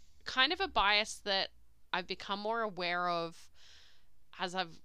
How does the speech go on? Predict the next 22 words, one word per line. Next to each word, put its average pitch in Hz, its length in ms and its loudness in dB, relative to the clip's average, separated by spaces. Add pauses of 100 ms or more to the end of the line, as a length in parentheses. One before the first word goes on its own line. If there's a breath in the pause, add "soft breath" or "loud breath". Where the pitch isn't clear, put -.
(120)
you 202 160 -8
know, 160 220 -6
gotten 190 280 -2
older, 175 300 -2
and 180 100 0
I've 180 100 -4
heard 233 200 -2
other 190 200 0
conversations 170 720 -4
about 165 280 0
it, - 100 -4
that - 80 -14
it's - 160 -12
like, 170 260 -2
it's - 220 -8
really 202 380 -2
easy 190 380 -2
to - 140 -6
look 170 220 -6
at 190 120 -8
somebody 165 680 -4
who's 160 380 -8